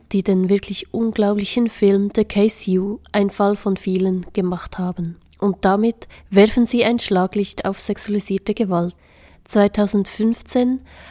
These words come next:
haben die Schauspielerin Eileen Lakatos und die Regisseurin Alison Kuhn bei einem Casting, bei dem sie vorgesprochen haben,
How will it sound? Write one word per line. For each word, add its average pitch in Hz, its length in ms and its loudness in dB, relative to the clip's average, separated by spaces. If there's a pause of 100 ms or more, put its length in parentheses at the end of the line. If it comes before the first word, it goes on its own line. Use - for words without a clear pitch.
(180)
haben 208 340 2
die 214 140 -2
Schauspielerin 202 800 0 (100)
Eileen 190 400 0
Lakatos 214 720 -4
und 190 300 -4
die 190 80 4
Regisseurin 202 760 -2
Alison 185 480 -2
Kuhn 220 400 -2 (400)
bei 185 140 2
einem 185 300 -2
Casting, 214 640 -2
bei 190 160 0
dem 185 180 0
sie 180 140 -8
vorgesprochen 208 840 -4
haben, 190 380 -4